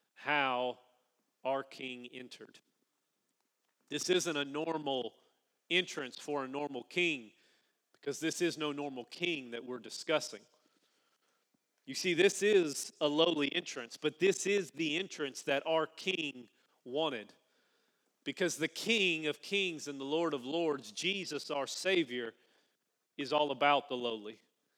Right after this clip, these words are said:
You see, he's all about those that are in the struggle. He's all about those who are the forgotten. He can identify with the lowly, and he wants to identify with each and every one of us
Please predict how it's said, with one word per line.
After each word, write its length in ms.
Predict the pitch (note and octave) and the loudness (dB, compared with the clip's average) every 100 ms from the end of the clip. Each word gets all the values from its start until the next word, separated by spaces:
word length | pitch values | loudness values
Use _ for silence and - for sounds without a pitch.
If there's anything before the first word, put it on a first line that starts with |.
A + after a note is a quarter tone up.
| _ _ _ _ | _ _ _ _
You 80 | C3 | -6
see, 200 | E3 E3 | -2 0
he's 260 | F3+ D3+ | 0 0
all 280 | E3 E3+ D#3 | 4 6 6
about 460 | C#3 D3+ E3 D3+ C#3 - - | 4 8 10 8 6 -6 -20
those 420 | A#2+ E3+ F3 D3+ | 4 6 6 4
that 140 | D3 C#3+ | 4 4
are 140 | C#3+ | 2
in 120 | D3 | 0
the 60 | C3 | -6
struggle. 600 | - - D#3 C3+ A#2+ G#2 - | -8 -6 -4 -4 -6 -10 -6
He's 200 | E3 D#3 | 0 6
all 240 | D#3+ D#3+ | 6 6
about 400 | C3 D3+ E3 C#3+ - - - | 6 10 10 8 2 -20 -20
those 560 | C3+ D3+ F3+ D#3+ - - | -2 6 8 6 2 -2
who 160 | F3 D#3+ | 2 4
are 100 | D3 | 4
the 100 | C3 | 2
forgotten. 560 | - C#3 C#3 C#3+ - A#2 - _ _ _ _ _ _ _ _ - - | -4 -4 2 2 0 -8 -20 _ _ _ _ _ _ _ _ -20 0
He 140 | G#3 | 0
can 200 | - F#3 | 4 4
identify 800 | D#3+ C3 F3+ F#3+ - F3 D3+ C#3 | 4 4 2 2 2 4 6 4
with 280 | B2+ D3 C#3+ | 2 -2 -2
the 100 | B2+ | 0
lowly, 460 | C#3 D3 A2 G#2+ _ _ _ _ _ _ _ _ _ _ _ - | 2 0 -2 -8 _ _ _ _ _ _ _ _ _ _ _ -10
and 100 | C3 | -6
he 60 | |
wants 220 | C#3+ D3+ - | -2 -4 -2
to 140 | D3+ | 0
identify 580 | C3 D3+ E3+ - C#3 C3 | 0 0 -2 2 4 4
with 180 | B2+ C3 | 4 0
each 240 | D#3+ - | -2 -2
and 80 | D3 | -2
every 280 | C#3 C3 B2+ | -2 0 -2
one 240 | B2+ D3+ | -2 0
of 140 | C3+ B2 | 0 0
us 420 | A#2 - - | -2 -2 -6